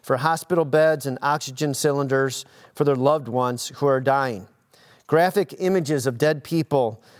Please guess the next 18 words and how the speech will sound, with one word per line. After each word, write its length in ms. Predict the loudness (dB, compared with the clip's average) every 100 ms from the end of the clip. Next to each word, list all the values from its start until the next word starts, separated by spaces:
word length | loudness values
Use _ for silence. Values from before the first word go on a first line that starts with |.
| _ -4
on 140 | -4 -2
hospital 520 | -2 -4 -4 -2 -2
floors, 640 | -2 0 0 0 -4 -10 -4
in 100 | -2
the 60 | 0
hospital 540 | -2 -2 0 0 0
car 320 | -2 0 0
parks, 560 | -2 -2 -2 -4 -14 -18 _ -20 _
are 140 | -2 -2
doing 320 | 0 0 2
the 100 | 0
rounds 440 | 2 2 0 -2
on 200 | -6 -8
social 400 | -4 -2 -2 -2
media 500 | -2 -2 2 2 0 -4
and 140 | -4
news 260 | 0 0 -2
channels. 560 | -2 -2 -2 -6 -12